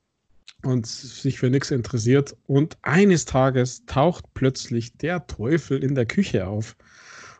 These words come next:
und klaut ein Tablett mit Keksen. Ja, und dann geht eine Geschichte los mit doch Mitschüler, andere Mädels, Freundschaft, äh, oder auch nicht, oder vielleicht sogar ein bisschen mehr.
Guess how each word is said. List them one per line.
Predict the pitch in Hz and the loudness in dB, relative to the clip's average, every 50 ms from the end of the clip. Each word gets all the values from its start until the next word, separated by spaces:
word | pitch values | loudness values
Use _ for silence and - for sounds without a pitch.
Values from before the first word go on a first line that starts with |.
| _ _ | _ _
und | - 165 180 - | 2 2 2 2
klaut | - - 139 135 147 156 | 0 0 2 2 2 2
ein | 131 | 0
Tablett | - 135 120 123 123 120 - | -2 -2 -2 -2 -4 -4 -4
mit | 127 113 | -6 -8
Keksen. | 113 - 107 107 - - - 87 87 - _ _ _ _ _ _ _ _ _ _ _ _ _ - - - - - - - _ _ _ _ _ _ | -6 -6 -8 -8 -8 -12 -12 -14 -14 -16 _ _ _ _ _ _ _ _ _ _ _ _ _ -20 -20 -20 -20 -20 -20 -20 _ _ _ _ _ _
Ja, | - 139 135 135 120 - - - - | 4 4 6 4 2 -2 -8 -14 -6
und | 220 185 196 175 | -2 -2 2 2
dann | 180 170 165 | 2 2 2
geht | 151 151 127 | 2 0 0
eine | 135 | 0
Geschichte | 120 117 113 - - 147 - - - 131 | -2 -2 -4 -4 -4 -6 -6 -4 -4 -2
los | 127 131 127 127 131 123 - - | -2 0 -2 -2 -4 -4 -6 -4
mit | 135 131 127 123 - - - 110 - - - - - _ _ | -4 -4 -4 -4 -8 -10 -10 -10 -12 -16 -20 -20 -20 _ _
doch | - - - - - | 2 2 2 2 0
Mitschüler, | - 143 135 - - - 135 131 131 131 127 127 123 | 0 0 0 0 0 0 2 2 4 2 2 0 -2
andere | 120 127 139 139 127 | -4 -4 -4 -2 -2
Mädels, | 123 120 123 123 127 120 127 120 117 - | 0 2 2 2 2 2 0 -2 -2 -4
Freundschaft, | - - - 123 127 131 131 - 135 120 120 123 120 120 - - _ - | -8 -4 0 0 0 0 0 0 0 2 2 0 -2 -4 -10 -18 _ -16
äh, | - | -16
oder | 117 92 85 110 135 143 151 170 135 | -14 -14 -12 -4 -2 2 4 4 4
auch | 110 120 110 - - | 4 0 -2 -4 0
nicht, | 147 156 180 170 - - | 2 2 2 2 -2 -4
oder | 175 185 247 254 | -2 -2 -2 0
vielleicht | - 170 160 147 - | 2 4 4 4 4
sogar | - 147 127 135 | 0 2 2 2
ein | 120 113 | 4 4
bisschen | 139 123 - - 127 120 | 0 -2 2 2 4 6
mehr. | 131 170 220 240 240 233 226 | 6 6 6 6 4 4 2